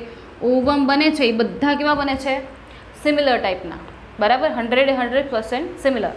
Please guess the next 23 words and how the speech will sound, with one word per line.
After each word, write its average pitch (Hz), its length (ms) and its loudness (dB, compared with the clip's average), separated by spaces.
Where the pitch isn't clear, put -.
હવે 214 340 2
આ 277 240 2
તો 359 100 2
ગેમેટ્સ 285 600 2
હતા, 180 220 -4
right? 262 280 2
તો 262 100 4
જો 302 360 2
આ 302 240 4
સ્પર્મ 311 540 4
છે 226 440 -4
એ 254 220 -2
આ 247 180 6
ગેમેટનું 285 960 2
fertilization 262 680 2
કરે 240 220 -2
તો, 277 420 0
તો 247 80 4
કે 254 160 2
અહીંયાથી 294 540 4
આવ્યું 285 280 4
ટ્વેન્ટી 262 420 2
ટુ 247 280 -2